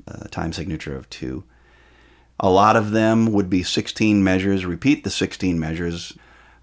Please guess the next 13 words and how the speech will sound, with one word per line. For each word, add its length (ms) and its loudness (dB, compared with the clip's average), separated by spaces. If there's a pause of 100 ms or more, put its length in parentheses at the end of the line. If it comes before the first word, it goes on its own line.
They 200 2
would 180 4
then 200 6
go 220 6
to 260 0
a 120 2
bridge. 680 0
We 220 -2
often 280 -2
called 280 -2
that 240 -6
the 80 -8
kicker. 500 -6